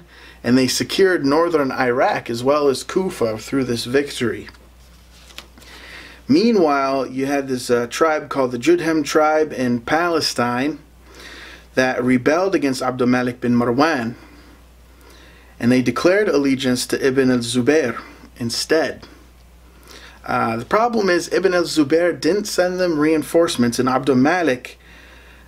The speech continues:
um, he made a treaty with the Byzantine Empire, or like a ceasefire,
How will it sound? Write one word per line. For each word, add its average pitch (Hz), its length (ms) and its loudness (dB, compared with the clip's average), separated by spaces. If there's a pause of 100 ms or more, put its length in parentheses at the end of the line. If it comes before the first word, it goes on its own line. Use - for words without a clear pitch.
(120)
um, 120 420 0 (160)
he 135 160 2
made 165 160 4
a 196 80 0
treaty 214 320 2
with 180 160 4
the 160 80 2
Byzantine 156 560 2
Empire, 127 560 0
or 123 80 2
like 120 180 0
a 120 40 -2
ceasefire, 117 760 -2